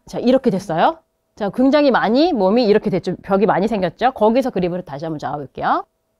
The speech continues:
그렇죠. 몸은 그대로 두시고 자, 거기서 백스윙을 갔다가 다시 이 벽을 만들러 올 거야. 왼쪽 벽을. 자, 갔다가 이쪽으로 다시 벽 쪽으로 와주겠다라고 생각해 주시고 다시 벽으로 올 거야.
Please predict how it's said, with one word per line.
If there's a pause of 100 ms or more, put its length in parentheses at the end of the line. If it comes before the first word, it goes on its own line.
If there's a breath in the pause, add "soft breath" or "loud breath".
(180)
그렇죠.
몸은
그대로
두시고 (280)
자,
거기서
백스윙을
갔다가 (420)
다시
이
벽을 (100)
만들러
올
거야.
왼쪽
벽을. (120)
자,
갔다가 (260)
이쪽으로
다시
벽
쪽으로
와주겠다라고
생각해
주시고 (440)
다시 (340)
벽으로
올
거야.